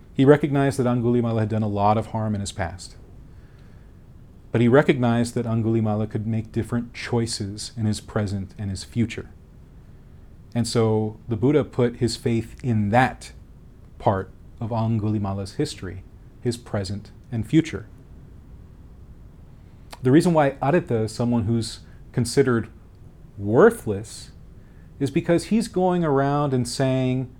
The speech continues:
that what the Buddha had to teach, what the Buddha had to give as a gift, because the Dhamma is a gift, didn't hold much value or, or importance to him.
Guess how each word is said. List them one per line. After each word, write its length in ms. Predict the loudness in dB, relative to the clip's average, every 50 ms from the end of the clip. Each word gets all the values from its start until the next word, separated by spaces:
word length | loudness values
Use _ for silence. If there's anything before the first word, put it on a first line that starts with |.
| -4
that 80 | -2 0
what 160 | 0 2 0
the 60 | -2
Buddha 260 | -2 0 0 2 2 2
had 200 | 2 0 0 0
to 40 | -4
teach, 460 | -6 -4 -4 -4 -4 -4 -6 -8 -10
what 100 | -8 -8
the 60 | -6
Buddha 220 | -6 -4 -4 -4 -4
had 160 | -4 -4 -4
to 80 | -6
give 440 | -8 -4 -4 -2 -2 -2 -2 -6 -10 -8
as 160 | -6 -4 -2 -2
a 80 | -2
gift, 560 | -4 -4 -2 2 4 4 4 2 -2 -12 -18 -20 -20 -20 -20 -20 -20 -12 -4
because 140 | -4 -2 -2
the 80 | -2
Dhamma 520 | -2 0 2 2 4 4 2 2 0 0 -2
is 80 | -4
a 60 | -6 -8
gift, 680 | -8 -12 -8 -6 -4 -4 -4 -4 -6 -10 -18 -20 -20 -20 -20 -20 -20 -20 -20 -20 -20 -20 -20 -20 -20 -20 -20 -20 -20 -20 -20 -20 -20 -20 -20 -20 -20 -20 -20 -20 -20 -20 -20 -20 -10 -2
didn't 180 | 0 0 0 2
hold 220 | 2 0 0 2
much 380 | 2 0 0 0 -4 -12 -14 -16 -14 -4
value 460 | 0 4 4 4 4 4 2 2 2
or, 240 | 2 2 2 0 0
or 180 | 0 0 0 0
importance 440 | 0 0 0 0 0 0 -4 -6 -6
to 100 | -6 -6
him. 160 | -6 -8